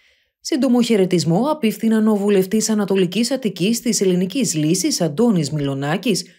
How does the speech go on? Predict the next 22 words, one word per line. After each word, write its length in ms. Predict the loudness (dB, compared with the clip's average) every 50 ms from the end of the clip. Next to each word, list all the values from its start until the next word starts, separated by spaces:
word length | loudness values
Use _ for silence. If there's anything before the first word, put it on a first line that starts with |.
| _ _ _ _ _
ο 140 | -10 -6 -6
ανεξάρτητος 720 | -4 -4 -6 -4 -2 -2 -2 0 -2 -2 -2 -2 -2 0
βουλευτής 480 | 0 0 2 0 0 0 0 0 0 0
Αλφα 300 | -2 -2 -2 -2 0 0
Αθηνών 520 | 0 0 -2 -2 -2 0 0 -2 -2 -2
και 140 | -2 -4 -4
πρόεδρος 560 | -2 0 2 2 4 4 4 2 0 0 -2
του 140 | -4 -8 -6
κόμματος 540 | -2 -2 -2 -2 -2 -4 -4 -6 -6 -4 -2
Πατρίδα, 560 | -4 -4 -2 -2 -2 0 0 0 0 -2 -4 -6 -12 _ _ _
Κωνσταντίνος 600 | -6 -6 -4 -4 -4 -2 -2 -2 -2 -2 -4 -4
Μπογδάνος, 580 | -6 -6 -4 -2 0 0 0 0 0 -2 -4 -6 -12 -20 _ _ _ _ _ _
ο 120 | -4 -4 -2
πρώην 280 | -2 -2 -2 0 -2
Υπουργός 440 | -2 -2 -2 -2 0 2 0 0 0
Νίκος 300 | 0 -2 -2 -4 -6 -4
Νικολόπουλος, 720 | -6 -6 -4 -2 0 0 -2 -2 0 0 0 0 -2 -6 -10 _ _ _ _ _ _
ο 100 | -10 -6
πρώην 260 | -2 -2 2 2 2
Υπουργός 520 | 2 2 2 0 2 2 2 0 0 -4
Πάνος 400 | -6 -4 -2 -2 0 -2 -2 -4
Παναγιωτόπουλος 880 | -6 -6 -6 -6 -4 -4 -4 -2 0 0 0 0 0 0 2 2 0